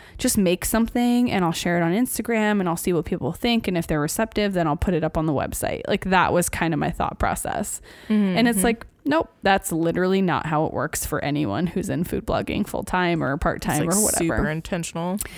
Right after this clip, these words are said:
Speaker 1: Super intentional. And, you know, kind of instead of you, obviously you wanna hear from your audience and see what they wanna hear, but most of us kind of already know what they want. <laughs> So,
Speaker 2: Yeah.
Speaker 1: you know, we've landed on this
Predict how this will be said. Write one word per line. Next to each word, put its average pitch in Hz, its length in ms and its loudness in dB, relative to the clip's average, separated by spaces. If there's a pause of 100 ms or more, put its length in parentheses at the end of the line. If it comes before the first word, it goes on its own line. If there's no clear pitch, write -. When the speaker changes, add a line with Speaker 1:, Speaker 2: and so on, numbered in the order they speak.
(120)
Speaker 1:
Super 311 340 0
intentional. 175 760 2 (440)
And, 226 300 2
you 453 180 0
know, 247 280 4
kind 262 260 0
of 269 140 0
instead 190 440 2
of 180 360 2 (280)
you, 196 580 4
obviously 285 440 4
you 180 160 4
wanna 165 200 2
hear 160 280 -2
from 190 240 -4
your 180 220 0
audience 226 480 -2
and 180 100 -2
see 180 160 0
what 175 160 0
they 180 140 0
wanna 180 220 0
hear, 185 420 -2 (320)
but 185 220 2 (140)
most 226 360 2
of 571 140 0
us 508 120 -2
kind 294 260 -2
of 320 100 0
already 240 340 0
know 175 160 2
what 226 180 -2
they 160 120 0
want. - 440 -8
<laughs> - 60 -2 (640)
So, 196 440 2
Speaker 2:
Yeah. 190 80 -4 (540)
Speaker 1:
you 254 80 2
know, 240 100 4
we've 240 240 2
landed 220 380 2
on 190 240 2
this 180 480 -2